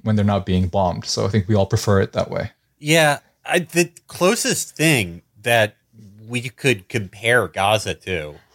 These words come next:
Speaker 2: is a counterfactual. It is, I guess, if, uh, the Third Reich had been able to occupy the Eastern Front for seventy years.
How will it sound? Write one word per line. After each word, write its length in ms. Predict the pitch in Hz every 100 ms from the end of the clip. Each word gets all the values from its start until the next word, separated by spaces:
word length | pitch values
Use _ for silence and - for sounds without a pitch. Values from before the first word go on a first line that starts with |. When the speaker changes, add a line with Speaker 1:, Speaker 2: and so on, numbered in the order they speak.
| _ _ _ -
Speaker 2:
is 220 | 143 107
a 80 | 127
counterfactual. 1080 | _ 131 123 110 98 123 120 - 90 78 -
It 140 | 110
is, 380 | 110 110 95 - - _ _ _ _ _ -
I 140 | 127
guess, 560 | 107 123 160 101 - -
if, 460 | 117 113 - - -
uh, 440 | 117 101 104 98 107 _ _ _ _ _ _ 117
the 140 | 123
Third 400 | 107 127 131 120
Reich 420 | 92 107 113 98
had 220 | 104 104
been 160 | 98 101
able 440 | 90 98 98 107 98
to 140 | 104
occupy 1080 | - 87 98 - 101 - 92 87 85 87 87
the 120 | 101
Eastern 400 | 101 90 110 87
Front 400 | - 107 82 80 _
for 440 | - 92 87 87 _ _
seventy 640 | - - 117 98 101 85
years. 720 | 85 85 95 73 _ - -